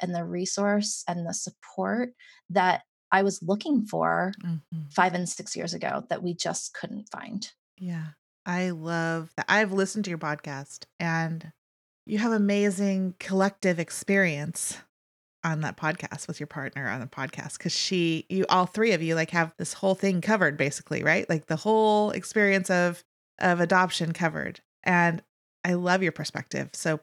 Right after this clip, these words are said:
Speaker 2: people out there, you need to go listen to that. We'll put it, we'll put the link in the show notes.
Speaker 1: Yeah, for sure. Yeah. So,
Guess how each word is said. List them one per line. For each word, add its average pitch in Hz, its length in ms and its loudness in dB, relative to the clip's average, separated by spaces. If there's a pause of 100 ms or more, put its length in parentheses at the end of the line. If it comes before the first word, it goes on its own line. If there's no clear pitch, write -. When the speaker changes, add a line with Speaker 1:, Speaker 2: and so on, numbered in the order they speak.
Speaker 2:
people 190 280 -2
out 170 220 0
there, 170 100 -2
you 170 140 -2
need 175 160 -2
to 165 60 -12
go 160 180 -6
listen 165 260 -6
to 156 80 -4
that. 147 220 -8 (400)
We'll 170 260 -8
put 190 140 2
it, 180 220 -2
we'll 175 100 -2
put - 180 -6
the 165 80 -4
link 151 220 -6
in 165 60 -10
the 156 60 -8
show - 200 -6
notes. - 500 -10 (600)
Speaker 1:
Yeah, 190 240 4
for 202 160 0
sure. 196 300 4
Yeah. 185 240 4
So, 214 280 4